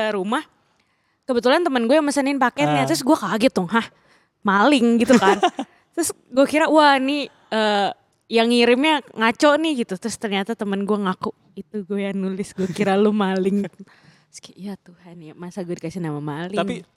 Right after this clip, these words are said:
Speaker 2: tong di sekitar rumahmu aman kan?
Speaker 1: <laughs>
Speaker 2: Maling tong.
Speaker 1: Nggak pakai G juga
Speaker 2: Oh.
Speaker 1: belakangnya.
Speaker 2: Sorry, sorry,
Speaker 1: Ton,
Speaker 2: sorry,
Speaker 1: ton,
Speaker 2: sorry, sorry.
Speaker 1: ton. Ya.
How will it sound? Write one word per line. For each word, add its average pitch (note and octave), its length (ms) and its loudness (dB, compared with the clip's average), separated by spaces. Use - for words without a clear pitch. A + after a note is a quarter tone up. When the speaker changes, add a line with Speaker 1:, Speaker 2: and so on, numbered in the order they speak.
Speaker 2:
tong F3+ 220 2
di E3+ 100 -4
sekitar E3+ 280 -2
rumahmu E3+ 340 -2
aman G3+ 220 -2
kan? B2+ 140 -6
Speaker 1:
<laughs> E4+ 360 0
Speaker 2:
Maling D#3 360 -4
tong. D3+ 300 -4
Speaker 1:
Nggak A#4 320 6
pakai A#4+ 240 6
G D#4+ 100 2
juga A#4 240 8
Speaker 2:
Oh. G#4 120 10
Speaker 1:
belakangnya. F#4+ 560 4
Speaker 2:
Sorry, C4+ 100 -10
sorry, - 100 -8
Speaker 1:
Ton, D4+ 160 8
Speaker 2:
sorry, A#3+ 140 0
Speaker 1:
ton, A#3 220 -2
Speaker 2:
sorry, G3+ 180 -6
sorry. - 80 -8
Speaker 1:
ton. F#3+ 200 -4
Ya. D#3 200 -20